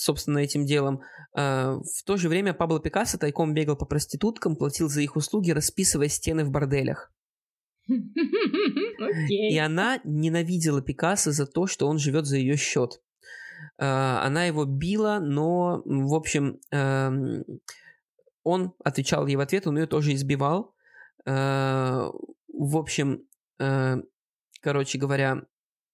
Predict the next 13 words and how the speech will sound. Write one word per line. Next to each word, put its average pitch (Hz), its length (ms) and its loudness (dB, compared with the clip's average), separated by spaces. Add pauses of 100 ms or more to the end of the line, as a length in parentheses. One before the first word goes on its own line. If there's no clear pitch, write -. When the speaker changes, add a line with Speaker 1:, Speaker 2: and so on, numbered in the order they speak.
(180)
Speaker 1:
она 160 160 2
чувствовала 147 340 0
себя 131 180 0
использованной 220 540 0
практически 190 480 0
всегда. 170 320 0
Они 147 220 2
спустя - 420 -4
семь 156 280 0
лет 147 240 0
р-, 139 140 0
решили, 143 520 0 (440)
э, 135 460 0